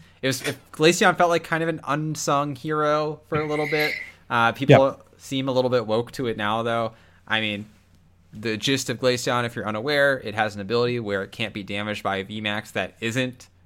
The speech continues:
Speaker 1: Glaceon. Um, so it's kind of like a counter V max deck. The, the damage output on it isn't phenomenal. It does one fifty and thirty snipe. Um, but I would say that's, like, enough to deal with, like, single prizers that they might have teched into their deck and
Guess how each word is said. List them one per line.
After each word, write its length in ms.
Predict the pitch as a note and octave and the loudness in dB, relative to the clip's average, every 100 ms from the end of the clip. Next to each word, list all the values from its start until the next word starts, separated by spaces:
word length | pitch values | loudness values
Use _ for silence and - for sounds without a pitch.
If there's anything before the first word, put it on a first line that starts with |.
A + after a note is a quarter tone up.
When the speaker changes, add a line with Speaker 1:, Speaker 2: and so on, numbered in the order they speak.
| _ | _
Speaker 1:
Glaceon. 580 | A2+ A#2+ A#2+ C3+ C3 D3 - - - _ _ - | -4 -4 -4 -4 -4 -8 -16 -20 -20 _ _ -6
Um, 420 | G2+ F#2+ F#2 F#2+ - | -4 -4 -6 -12 -10
so 180 | - B2+ | 0 0
it's 120 | B2 | 2
kind 160 | D#3 | 2
of 100 | C#3 | 2
like 140 | B2 A#2+ | 2 2
a 80 | A2+ | 0
counter 440 | - G#2 G#2+ G#2+ | 2 2 2 -2
V 160 | G2 G2 | -4 -4
max 360 | G2+ G2 - | -4 -4 -8
deck. 400 | - G2+ G2 - | -2 0 -2 -6
The, 380 | - F#2+ F#2 F#2+ - _ _ _ _ | -10 -8 -8 -10 -16 _ _ _ _
the 120 | A2 | -2
damage 340 | A2 C#3+ E3 F3 | 2 2 4 4
output 320 | D#3+ E3+ F#3 | 4 4 2
on 180 | D3 D#3+ | 4 2
it 160 | E3 | 0
isn't 240 | A#2+ A#2+ - | -4 -8 -8
phenomenal. 680 | B2+ G#2 G2+ G#2+ B2 C3+ C3+ | -8 -2 0 0 -2 -2 -4
It 100 | A#2+ | -2
does 240 | A2 G2+ | -2 -2
one 180 | A2 A2+ | -4 -4
fifty 460 | - A2 - A#2 G#2+ | -4 -6 -6 -6 -6
and 160 | F#2+ | -6
thirty 240 | G2+ G2+ G#2 | -6 -6 -8
snipe. 440 | - G#2+ A2 D3 - - - - _ | -10 -6 -6 -8 -16 -20 -20 -20 _
Um, 400 | - G2 D#2+ A#2 - - A#2+ | -6 -6 -6 -14 -20 -14 4
but 220 | D#3+ G3 | 6 6
I 120 | D#3 | 4
would 100 | E3 | 4
say 160 | C#3+ D#3+ | 4 0
that's, 160 | D#3+ - | 0 0
like, 140 | D3+ | -2
enough 340 | A#2 G2+ A#2+ - | 0 0 -2 -4
to 60 | |
deal 240 | G2+ G#2 G#2 | -6 -2 -2
with, 100 | G#2+ | -2
like, 160 | F#2+ | -6
single 320 | - G2 G2 A2 | -6 -10 -8 -4
prizers 560 | A2 G#2+ G#2+ A2 A2+ | -2 -2 -2 -4 -6
that 140 | A2+ G#2 | -8 -8
they 100 | G2+ | -6
might 180 | G2 G2 | -6 -8
have 80 | G2 | -6
teched 300 | G#2+ G#2 A#2 | -6 -6 -8
into 160 | A2 | -8
their 120 | A2 | -6
deck 360 | G#2+ G#2+ A2 A2 | -4 -2 -2 -4
and 160 | G2 | -8